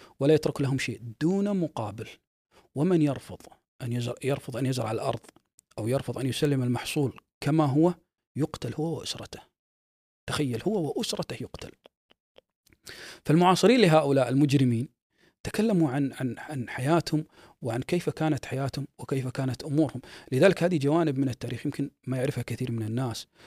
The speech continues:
لكن هذا اللي حصل بالفعل. ولها-، هذه النقطة الأولى في مسألة التماس ما بين الدولة العثمانية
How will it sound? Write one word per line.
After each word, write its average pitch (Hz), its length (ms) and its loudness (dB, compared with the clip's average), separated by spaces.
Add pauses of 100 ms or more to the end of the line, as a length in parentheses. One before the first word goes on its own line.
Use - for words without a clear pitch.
(180)
لكن 113 240 -6
هذا 143 400 0
اللي 123 160 -2
حصل 131 320 -6
بالفعل. - 440 -8 (360)
ولها-، 135 340 2
هذه 196 400 2 (120)
النقطة 156 720 0
الأولى 170 500 6
في 147 120 -2
مسألة 156 440 0
التماس - 760 -4 (400)
ما 120 100 -4
بين 123 360 0 (380)
الدولة 113 280 -2
العثمانية 117 720 -4